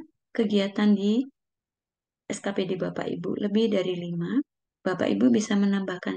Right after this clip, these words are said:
sheet dengan mengklik kanan pada sheet yang belum terisi, kemudian pilih Move or Copy, kemudian letakkan pada bagian akhir. Dan jangan lupa dicentang untuk create a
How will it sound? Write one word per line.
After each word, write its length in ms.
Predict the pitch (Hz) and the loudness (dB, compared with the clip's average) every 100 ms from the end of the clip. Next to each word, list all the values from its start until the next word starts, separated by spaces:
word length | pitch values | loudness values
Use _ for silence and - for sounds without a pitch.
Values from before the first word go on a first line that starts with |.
| 185 | -4
sheet 320 | - 226 240 _ _ _ - - | 0 2 0 _ _ _ -20 -2
dengan 320 | 190 190 196 | 0 2 0
mengklik 400 | 185 - 233 - | -2 -2 -4 -2
kanan 400 | 226 208 190 214 359 - _ _ - | 2 2 4 2 0 -4 _ _ -4
pada 320 | 202 180 185 | -2 -2 -4
sheet 320 | - 247 262 | -2 0 0
yang 240 | 226 208 | 2 2
belum 240 | 185 180 180 | 2 -2 -6
terisi, 640 | - 175 170 - 208 311 - _ _ _ _ _ - | -6 -4 -6 -6 -2 -2 -4 _ _ _ _ _ 2
kemudian 560 | 208 208 202 190 185 | 6 6 4 -2 -6
pilih 400 | 202 185 180 180 _ _ _ | -4 -4 -4 -6 _ _ _
Move 320 | 185 208 339 - - | 2 4 4 0 -6
or 120 | 196 - | -6 -4
Copy, 640 | 180 175 - 170 180 285 - _ _ _ _ _ _ _ _ - | -4 -4 0 2 4 2 0 _ _ _ _ _ _ _ _ 2
kemudian 480 | 208 202 214 247 233 | 6 6 6 4 2
letakkan 560 | 233 208 - 214 220 339 - _ _ _ _ _ | 0 -4 -4 -2 0 0 -2 _ _ _ _ _
pada 520 | - 190 175 175 208 277 - _ | -4 -2 0 0 0 -2 -6 _
bagian 440 | - 175 165 165 - | -4 -4 -2 -2 -2
akhir. 480 | 160 160 - 156 - - - - _ _ - | -4 -6 -6 -8 -10 -18 -20 -20 _ _ 0
Dan 160 | 208 220 | 4 4
jangan 240 | 208 190 | 2 0
lupa 320 | 196 202 262 | -4 0 0
dicentang 560 | 208 - 95 101 110 - | 0 -2 -4 -2 0 0
untuk 240 | - - | 0 -4
create 400 | - 202 190 233 - | -6 -4 -2 -2 -4
a 80 | 214 | -4